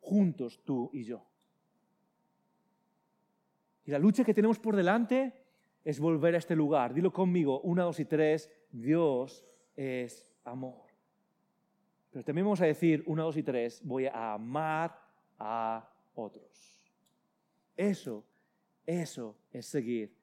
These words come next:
el camino de Jesús. Y lo único que quiero hacer es invitarte a seguirlo. Súper práctico.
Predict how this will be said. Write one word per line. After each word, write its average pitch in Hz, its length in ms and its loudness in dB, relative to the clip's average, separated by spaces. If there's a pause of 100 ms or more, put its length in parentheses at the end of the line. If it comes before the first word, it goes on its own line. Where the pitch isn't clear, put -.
(220)
el 123 100 -10
camino 110 540 -8 (260)
de 120 160 -14
Jesús. - 480 -18 (300)
Y 127 80 -10
lo 135 100 -2
único 175 240 2
que 165 80 -4
quiero 156 200 0
hacer 127 300 -2
es - 240 -10 (120)
invitarte 170 1000 -4 (400)
a 131 120 -8
seguirlo. 123 540 -4
Súper 202 480 -2
práctico. 123 520 -6